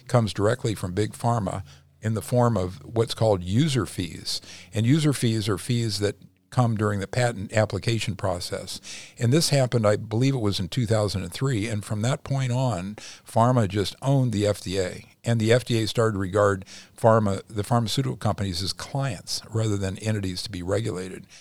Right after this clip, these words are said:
And they, they just, uh, bought and sold 'em. And, you know, right now, we can't rely, as you, you guys have seen during our, our covid epidemic and the vaccine, um, trials,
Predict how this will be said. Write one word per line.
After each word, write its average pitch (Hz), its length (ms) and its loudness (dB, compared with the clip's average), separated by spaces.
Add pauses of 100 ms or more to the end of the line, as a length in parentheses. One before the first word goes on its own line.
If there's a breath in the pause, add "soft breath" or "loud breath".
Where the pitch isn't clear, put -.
(320 soft breath)
And 110 280 2
they, 117 340 0
they 110 320 0
just, 104 380 2
uh, 95 120 4
bought 107 280 4
and 98 100 -6
sold 127 260 0
'em. 92 140 -6 (180)
And, 104 460 -2
you 120 140 0
know, 107 200 0
right 117 220 6
now, 117 380 2 (280 loud breath)
we 127 140 4
can't 127 300 2
rely, 101 300 4
as 123 220 4
you, 170 220 2 (140)
you 123 180 0
guys 127 300 4
have 87 100 -4
seen 98 500 -2 (380 loud breath)
during 117 320 4
our, 95 400 2
our 98 140 0
covid 143 280 2
epidemic 87 640 0
and 98 260 0
the 90 320 -4
vaccine, 110 760 0 (340 soft breath)
um, 90 280 0
trials, 98 640 0